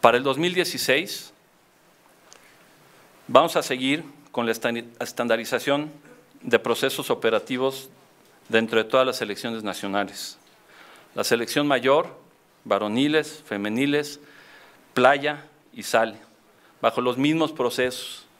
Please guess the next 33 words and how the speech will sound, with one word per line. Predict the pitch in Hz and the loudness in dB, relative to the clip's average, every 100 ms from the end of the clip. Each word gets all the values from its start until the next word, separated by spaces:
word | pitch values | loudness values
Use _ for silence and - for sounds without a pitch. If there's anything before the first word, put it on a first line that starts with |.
| _ _ - | _ _ 4
Todas | 139 156 160 147 | 6 6 2 -2
y | |
cada | - 151 143 | 0 2 2
una | 143 147 | 0 0
de | 135 | -2
las | 113 | -4
selecciones | 120 110 - 127 131 127 - - - - _ | -6 -8 -4 -4 -2 -6 -12 -20 -20 -20 _
van | 127 123 131 | 4 4 4
a | 131 | -4
tener | 123 123 135 147 - _ _ _ _ _ - | -6 -6 -6 -8 -20 _ _ _ _ _ -6
la | 113 113 | 2 2
misma | 127 139 143 139 135 - _ _ _ _ | 2 -2 0 0 -2 -12 _ _ _ _
forma | - 135 131 135 | 0 2 4 2
de | 113 | -2
operar, | 107 113 117 131 139 | -4 0 2 0 -4
la | - 104 | -12 -10
fin-, | 139 139 143 | -8 -10 -8
la | 123 | -4
misma | 131 135 | -2 -2
forma | 123 135 131 127 123 - - - - - | -2 -2 -2 -2 -4 -14 -20 -20 -20 -18
de, | - 110 104 104 101 - | -4 0 2 0 -4 -10
eh, | - 110 104 104 - | -8 -4 -2 -4 -8
de | 110 | 0
hacer | 123 - 131 | 0 2 0
las | 127 - | 0 -2
cosas, | 120 110 117 107 - - - - - - _ - - - | -2 -2 -4 -4 -10 -14 -20 -20 -20 -20 _ -20 -20 -8
eh, | 101 98 95 - | -6 -4 -4 2
para | 104 98 | 2 2
que | 117 104 - - | -2 -6 -8 -6
las | 107 104 | -4 -2
selecciones | 110 98 127 120 117 | -4 -4 -4 -4 -6
puedan | - - 120 117 | -8 0 0 2
participar | 104 - - - 107 107 | -6 -8 -14 0 0 0